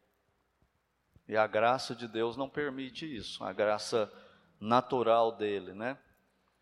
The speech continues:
E como que ficou o ser humano, então, depois da queda? Nós vamos ver,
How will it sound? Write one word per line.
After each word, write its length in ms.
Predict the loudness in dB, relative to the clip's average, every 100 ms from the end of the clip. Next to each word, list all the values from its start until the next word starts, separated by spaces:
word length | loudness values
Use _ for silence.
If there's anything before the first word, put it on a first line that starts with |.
| _ -6
E 80 | 4
como 340 | 8 10 8
que 120 | 2
ficou 420 | 0 0 6 8
o 40 | 8
ser 360 | 2 2 4
humano, 400 | 4 4 4 4
então, 320 | 0 2 2 4
depois 420 | 0 2 2 4
da 200 | 2 2
queda? 480 | 0 0 0 -2 -4
Nós 180 | -4
vamos 340 | 0 0 0 -2
ver, 400 | 0 0 0